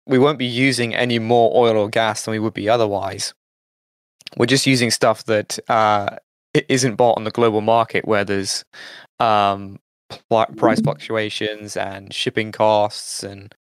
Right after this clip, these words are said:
all that sort of stuff rolled into one. So I think when people talk about oil and gas licenses, they're like, "Oh no, you're pumping more oil and more gas and you shouldn't be doing this." It's not about that. Like, we can use less of it,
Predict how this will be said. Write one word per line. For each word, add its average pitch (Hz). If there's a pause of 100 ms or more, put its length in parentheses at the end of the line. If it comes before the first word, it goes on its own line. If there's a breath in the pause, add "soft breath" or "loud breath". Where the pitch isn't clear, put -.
(280)
all 117
that 113
sort 110
of 104
stuff 107
rolled 104
into 101
one. 104
So 101 (720)
I -
think 123
when 123
people 131
talk -
about 113
oil 110
and 107
gas 113
licenses, 107
they're 104
like, 104
"Oh 170
no, 165
you're 131
pumping 131 (100)
more 131
oil 131
and 120
more 123
gas 117
and 113
you 110
shouldn't 117
be 113
doing 110
this." 107 (440 loud breath)
It's 127
not 139
about 113
that. 101
Like, 113
we 127
can 143
use 139
less 131
of 131
it, -